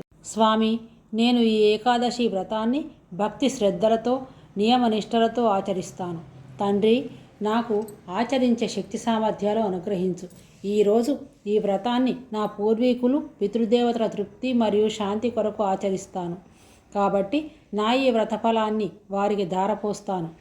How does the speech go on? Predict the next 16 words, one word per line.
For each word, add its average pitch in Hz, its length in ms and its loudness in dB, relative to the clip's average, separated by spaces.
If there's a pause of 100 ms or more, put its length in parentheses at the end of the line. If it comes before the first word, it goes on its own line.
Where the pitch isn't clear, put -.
(240)
అని 214 200 2 (220)
మనసా 208 460 0
వాచా 202 400 2
కర్మణా 202 560 0
స్వామికి 208 500 -2
నమస్కరించండి. 185 920 -4 (640)
తర్వాత 208 520 0 (520)
పూజాధికాలు, 220 840 2 (1200)
స్తోత్ర 226 460 0
పారాయణలు, 220 840 0 (320)
ఉపవాస 226 500 2
నియమాలు 214 560 -2
పాటించండి. 175 720 -6 (360)
"అదేంటి 226 540 2 (280)
ఇలా 240 220 4 (120)
చెప్తున్నారు? 214 640 -2